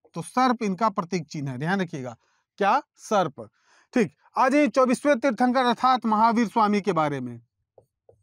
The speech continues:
महावीर स्वामी, ध्यान रखिएगा, ठीक, चौबीसवें और अंतिम तीर्थंकर रहे हैं महावीर स्वामी।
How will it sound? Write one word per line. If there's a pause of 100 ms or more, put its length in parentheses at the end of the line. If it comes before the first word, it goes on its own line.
(760)
महावीर
स्वामी, (2750)
ध्यान
रखिएगा, (320)
ठीक, (120)
चौबीसवें
और
अंतिम
तीर्थंकर
रहे
हैं
महावीर
स्वामी।